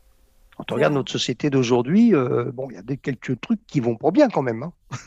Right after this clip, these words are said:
Speaker 2: C'est ça.
Speaker 1: <laughs> Donc, pour une société normale, euh,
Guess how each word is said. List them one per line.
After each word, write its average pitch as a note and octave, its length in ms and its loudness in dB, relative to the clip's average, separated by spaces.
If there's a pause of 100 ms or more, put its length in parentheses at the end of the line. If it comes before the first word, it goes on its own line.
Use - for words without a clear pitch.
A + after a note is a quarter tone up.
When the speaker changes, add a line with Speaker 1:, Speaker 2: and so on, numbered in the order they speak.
(320)
Speaker 2:
C'est - 120 -4
ça. - 840 -12
Speaker 1:
<laughs> - 60 -4
Donc, - 380 -2
pour D3 160 -4
une C#3+ 60 -2
société C#3+ 480 -2
normale, D#3 440 0
euh, D#3 200 -4